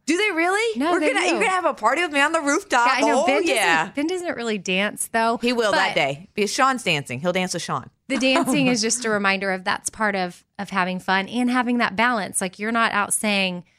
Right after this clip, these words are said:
Speaker 2: "Don't ever go out and
Speaker 1: Drink.
Speaker 2: have a drink
Speaker 1: Have
Speaker 2: and
Speaker 1: a
Speaker 2: have
Speaker 1: drink.
Speaker 2: fun and have,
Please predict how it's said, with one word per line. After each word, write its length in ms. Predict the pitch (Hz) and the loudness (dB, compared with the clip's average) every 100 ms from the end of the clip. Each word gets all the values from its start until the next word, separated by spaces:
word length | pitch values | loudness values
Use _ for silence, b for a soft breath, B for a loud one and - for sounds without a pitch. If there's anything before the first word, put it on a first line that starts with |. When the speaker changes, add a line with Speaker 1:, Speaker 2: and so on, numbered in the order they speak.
| _ _ | _ _
Speaker 2:
"Don't 300 | 185 202 196 | -2 -2 -2
ever 580 | - 208 190 196 190 - _ 180 | -6 -8 -4 -2 -2 -6 _ -4
go 200 | 196 190 | 0 2
out 260 | 180 180 - | 2 0 -6
and 260 | 190 170 _ - | -10 -12 _ -14
Speaker 1:
Drink. 260 | 160 196 240 | -4 0 2
Speaker 2:
have 80 | 233 | 2
a 40 | |
drink 400 | 240 208 226 220 | 0 0 2 0
Speaker 1:
Have 160 | 311 480 | 0 0
Speaker 2:
and 100 | 480 | 2
Speaker 1:
a 20 | |
Speaker 2:
have 20 | 285 | 2
Speaker 1:
drink. 160 | 220 - | 2 2
Speaker 2:
fun 360 | 254 220 202 | 2 2 0
and 320 | 180 175 175 - | -2 -6 -10 -8
have, 460 | - 202 196 - | 0 0 0 -6